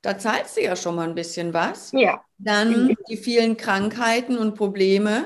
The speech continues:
Speaker 1: dann zahlst du die ganze Zeit den Tierarzt. Das ist auch schon was. Das ist,
Speaker 2: Mhm.
Speaker 1: das geht ins Geld nach der Zeit, eindeutig.
Speaker 2: Ja.
Speaker 1: Und dann sagst du auch so, okay, jetzt geht gar nichts mehr, jetzt machen wir wirklich die O P und du zahlst wieder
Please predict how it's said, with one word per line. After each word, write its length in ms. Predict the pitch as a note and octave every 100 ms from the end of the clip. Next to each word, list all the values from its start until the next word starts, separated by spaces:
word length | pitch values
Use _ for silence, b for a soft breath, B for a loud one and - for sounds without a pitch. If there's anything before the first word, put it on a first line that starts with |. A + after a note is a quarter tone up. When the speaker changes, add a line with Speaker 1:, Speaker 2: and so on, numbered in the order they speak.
| -
Speaker 1:
dann 140 | G3+
zahlst 340 | G3 G3+ G3 G3
du 40 |
die 60 | F#3+
ganze 220 | F#3+ F#3+
Zeit 240 | F#3 E3+
den 140 | E3+ E3+
Tierarzt. 720 | F#3+ F3+ F#3 G3 A3+ - -
Das 160 | G3+ -
ist 120 | -
auch 240 | A3+ A#4
schon 260 | - G3 E3+
was. 400 | E3 D4 - - B B B
Das 160 | G3+ A#3
ist, 160 | G#3+
Speaker 2:
Mhm. 160 | F#3+ F#3
Speaker 1:
das 180 | F#3+ F#3
geht 220 | F3+ F3+
ins 180 | A#3 A#3+
Geld 300 | C#4+ A4+ -
nach 140 | F3+
der 160 | E3+ E3+
Zeit, 380 | F#3+ F3 A3+ -
eindeutig. 560 | E3+ F3 A#3+ D#4+ G3
Speaker 2:
Ja. 180 | F#3 G3+ A3+ - - _
Speaker 1:
Und 280 | - G#3 G3
dann 220 | G#3+ A#3 F#4+ A4+
sagst 420 | C4 A#3+ C4 -
du 60 | C4
auch 160 | A#3+ B3
so, 240 | A3+ G#3+
okay, 340 | F#3+ G3 F#3+ F3
jetzt 320 | F#3+ F#3+ -
geht 220 | F#3+ F#3+
gar 240 | F#3+ F#3+
nichts 280 | A#3+ B3 B3+
mehr, 260 | B3+ B3 B3
jetzt 240 | A3+ G#3
machen 240 | G#3+ A3 G#3+
wir 160 | G3
wirklich 340 | G3+ G3+ G3+ G3+
die 140 | G3
O 100 | F#3
P 480 | F#3 G3+ G3 G#3+ B3+ B B B
und 240 | G3+ G3
du 80 | F#3+
zahlst 580 | F3+ - F3 F3 E3+ E3
wieder 540 | F#3 A#3+ G#3+ D#3 -